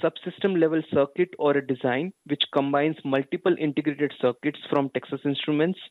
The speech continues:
and solves a design challenge for our customer. If you are aware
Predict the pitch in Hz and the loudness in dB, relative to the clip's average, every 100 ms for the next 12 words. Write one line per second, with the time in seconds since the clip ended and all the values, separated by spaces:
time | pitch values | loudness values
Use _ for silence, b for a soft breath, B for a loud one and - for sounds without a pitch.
0 | _ B B B 131 143 - 151 160 190 | _ B B B 0 0 0 2 2 0
1 | - - 147 131 143 147 143 135 131 165 | -4 -6 -4 0 0 0 0 -2 0 -2
2 | 165 139 127 123 - 117 - 113 107 - | -2 0 2 0 -4 -8 -8 -8 -10 -14
3 | - B B B 180 - 190 - 151 160 | -20 B B B 0 4 2 2 -2 0
4 | 196 | 0